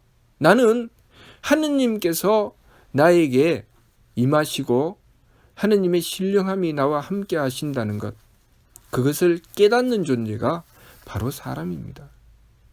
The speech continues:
그래서 한웅님께 찾아가서 한웅님께 "저희도 사람이 되게 해주십시오." 하였을 때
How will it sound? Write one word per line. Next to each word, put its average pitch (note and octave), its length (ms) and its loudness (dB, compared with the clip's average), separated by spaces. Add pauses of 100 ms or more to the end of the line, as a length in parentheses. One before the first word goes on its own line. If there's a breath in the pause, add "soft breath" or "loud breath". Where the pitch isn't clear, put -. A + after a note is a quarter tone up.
(200)
그래서 G#3+ 560 2 (420 loud breath)
한웅님께 A3+ 540 2
찾아가서 F#3 680 0 (180 loud breath)
한웅님께 G3+ 640 0 (220 soft breath)
"저희도 A3 420 6
사람이 B3 460 2
되게 G3+ 260 4
해주십시오." E3+ 540 0
하였을 D3 400 -4
때 C3 340 -2